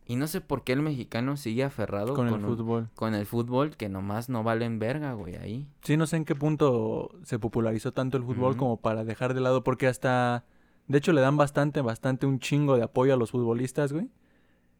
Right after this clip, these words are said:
Speaker 2: Y, por ejemplo, a clavadistas, a ciclistas, a cualquier otra índole de deporte, güey, no les dan tanto apoyo.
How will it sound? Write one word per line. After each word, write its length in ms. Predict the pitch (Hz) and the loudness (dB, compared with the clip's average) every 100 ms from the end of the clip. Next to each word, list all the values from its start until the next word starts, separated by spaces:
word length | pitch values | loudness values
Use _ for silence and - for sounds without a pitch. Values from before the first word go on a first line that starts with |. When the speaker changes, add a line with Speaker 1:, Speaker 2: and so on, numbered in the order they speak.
| _ _ | _ _
Speaker 2:
Y, 320 | - 120 120 117 | -2 0 2 2
por 180 | 120 | 2
ejemplo, 180 | 123 120 | 2 0
a 60 | 117 | 0
clavadistas, 880 | 117 117 117 127 127 - 127 120 113 | 2 2 2 0 -2 -2 -4 -2 -6
a 100 | 107 | -8
ciclistas, 960 | 113 - 123 127 123 117 - 117 110 | -8 -4 -2 0 -2 -4 -4 -4 -4
a 520 | 110 104 92 95 110 - _ _ _ _ _ _ _ _ _ - | -8 -8 -8 -10 -12 -16 _ _ _ _ _ _ _ _ _ -4
cualquier 380 | 120 110 131 131 | -2 0 2 2
otra 600 | 131 131 120 113 113 117 | 2 0 0 0 -2 -2
índole 360 | 123 127 131 123 | -2 0 0 0
de 120 | 113 | 0
deporte, 460 | 110 - 123 123 135 | -2 0 0 0 0
güey, 200 | 135 139 | 0 0
no 140 | 131 | 0
les 120 | 120 | 0
dan 140 | 117 117 | -2 -2
tanto 220 | 117 110 | -2 -2
apoyo. 360 | - 135 123 | 0 0 0